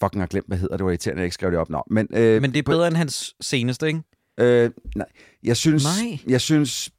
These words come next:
Speaker 1: det er nogenlunde det samme. Altså, hvis man er fan af ham, så tror jeg, man vil, man vil, altså, jeg sad der og kluglå, øh, øh, et par gange, men jeg må indrømme,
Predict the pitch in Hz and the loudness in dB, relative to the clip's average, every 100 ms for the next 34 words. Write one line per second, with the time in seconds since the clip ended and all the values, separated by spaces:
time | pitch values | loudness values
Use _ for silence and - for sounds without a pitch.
0 | _ 135 131 127 - _ _ _ _ _ | _ 2 4 4 0 _ _ _ _ _
1 | - 123 120 113 113 104 101 98 104 98 | 0 2 4 4 2 2 2 0 -2 -2
2 | 65 73 71 98 104 113 120 131 117 139 | -6 -8 -6 -4 -2 -2 -2 0 2 2
3 | - 123 117 92 104 92 98 120 113 113 | 2 0 2 0 -2 -4 -4 0 2 2
4 | 104 95 98 95 90 90 92 90 90 - | 0 0 0 2 2 0 0 -2 -4 -6
5 | 101 113 117 143 123 123 113 104 - 131 | -4 0 0 0 2 4 4 2 0 -2
6 | 123 110 92 101 95 92 90 - 87 82 | 0 -2 -2 -2 0 0 -2 -4 -4 -4
7 | 92 113 104 98 110 110 107 107 117 135 | -4 -4 0 0 0 0 0 0 0 0
8 | 120 | -2